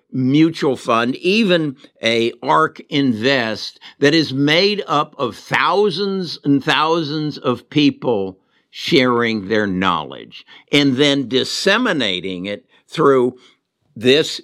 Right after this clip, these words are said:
channel, our Discord. And then my ultimate goal is to get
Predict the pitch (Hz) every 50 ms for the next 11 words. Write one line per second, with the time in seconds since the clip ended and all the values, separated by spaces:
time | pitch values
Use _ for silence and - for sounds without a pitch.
0 | _ _ - - - 165 160 151 131 113 107 104 113 151 185 185 - _ _ _
1 | _ _ _ _ - 110 123 143 160 170 147 123 151 147 135 123 - - - -
2 | 127 104 101 101 113 127 127 - - - _ - 147 165 160 190 208 214 202 185
3 | 175 165 160 156 147 143 - 170 202 240 269 262 - - - 143 127 110 98 90
4 | 87 - 101 113 107 98 90 87 90 90 95 113 117 - _ _ _ - - 156
5 | 147 135 135 135 - - - 143 131 123 113 - - _ _ - 147 135 180 214
6 | 208 226 247 -